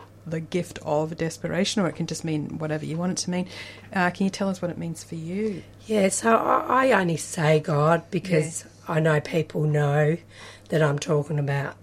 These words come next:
Speaker 2: something greater than me. I don't really like labelling it because I just think,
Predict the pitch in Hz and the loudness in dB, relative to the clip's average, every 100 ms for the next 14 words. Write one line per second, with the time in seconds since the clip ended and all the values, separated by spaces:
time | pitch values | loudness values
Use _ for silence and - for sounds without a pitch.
0 | - - - 156 160 165 147 151 160 165 | -16 -10 -6 -4 -2 2 4 4 4 2
1 | 151 147 156 262 - - - - - - | 2 2 2 2 -2 -20 -20 -20 -20 -20
2 | - - 185 180 185 175 - 160 165 190 | -20 -4 -2 2 2 2 0 4 4 4
3 | 196 185 180 175 180 185 214 214 247 311 | 2 2 2 2 0 2 0 0 0 -2
4 | 349 - - - - - - 190 175 165 | -6 -16 -20 -20 -10 -6 -4 -2 -2 0
5 | 170 170 190 - - 180 170 - - | -2 0 0 -2 -2 0 0 -4 -20